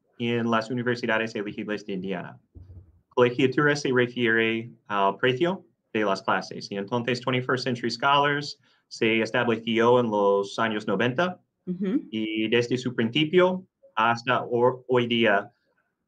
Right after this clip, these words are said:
Speaker 1: ha servido dos propósitos. Uno, ah, que la universidad sea alcanzable para todos los estudiantes de Indiana y a la vez asequible. Y por eso existimos, la beca twenty-first Century Scholars.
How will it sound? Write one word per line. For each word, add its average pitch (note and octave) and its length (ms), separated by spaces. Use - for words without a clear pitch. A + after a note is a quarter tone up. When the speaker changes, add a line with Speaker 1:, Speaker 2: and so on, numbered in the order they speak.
Speaker 1:
ha C3 120
servido D3+ 380
dos B2 220
propósitos. F#2+ 760
Uno, E3 480
ah, G#2 380
que - 160
la A#2+ 80
universidad B2 520
sea B2 380
alcanzable A#2+ 640
para A2 260
todos A2+ 300
los - 100
estudiantes G#2+ 640
de G2+ 80
Indiana A#2+ 580
y A#2 80
a A2 80
la G2+ 140
vez A2 340
asequible. F#2 680
Y A#2 120
por A#2 200
eso A#2 220
existimos, D3 880
la A2 100
beca G#2+ 240
twenty-first G2 440
Century F2+ 220
Scholars. - 520